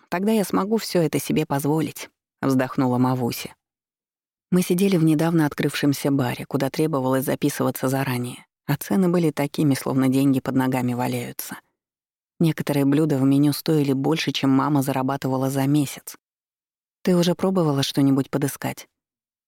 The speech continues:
"В этой стране вакансий нет. Нужно иметь связи, и даже с ними не факт, что найдётся хорошее место".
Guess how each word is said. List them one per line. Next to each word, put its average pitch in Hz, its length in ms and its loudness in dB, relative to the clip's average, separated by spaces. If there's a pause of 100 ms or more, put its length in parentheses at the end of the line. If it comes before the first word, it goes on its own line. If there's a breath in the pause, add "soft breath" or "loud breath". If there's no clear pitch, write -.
(160)
"В 214 80 4
этой 240 240 2
стране 190 400 2
вакансий 165 500 0
нет. 131 380 -2
Нужно 202 400 4
иметь 190 220 4
связи, 185 480 -2 (200)
и 180 120 0
даже 185 240 0
с - 120 -8
ними 180 200 4
не 131 140 4
факт, - 320 -8
что - 180 -4
найдётся 139 440 0
хорошее 135 480 -2
место". 135 440 -2